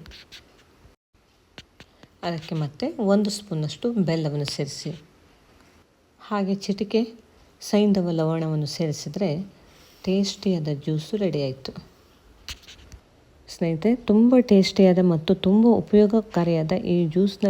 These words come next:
ವಿಡಿಯೋವನ್ನು ನಿಮ್ಮ ಫ್ರೆಂಡ್ಸ್ ಮತ್ತು ರಿಲೇಟಿವ್ಸ್‌ಗೂ ಕೂಡ ಶೇರ್ ಮಾಡಿ.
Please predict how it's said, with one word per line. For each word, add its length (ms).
ವಿಡಿಯೋವನ್ನು 480
ನಿಮ್ಮ 220
ಫ್ರೆಂಡ್ಸ್ 480
ಮತ್ತು 200
ರಿಲೇಟಿವ್ಸ್‌ಗೂ 420
ಕೂಡ 180
ಶೇರ್ 140
ಮಾಡಿ. 440